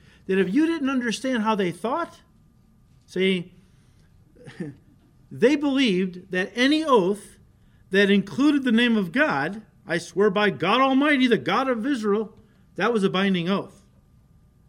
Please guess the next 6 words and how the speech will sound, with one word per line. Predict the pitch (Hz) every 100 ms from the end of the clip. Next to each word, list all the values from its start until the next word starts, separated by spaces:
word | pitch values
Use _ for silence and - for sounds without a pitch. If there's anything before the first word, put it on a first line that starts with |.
| _ _ -
But | 220
if | 220
you | 214
swore | 208 - 277 330 220 165 220 - - _
and | 220 208
didn't | 185 339 349 233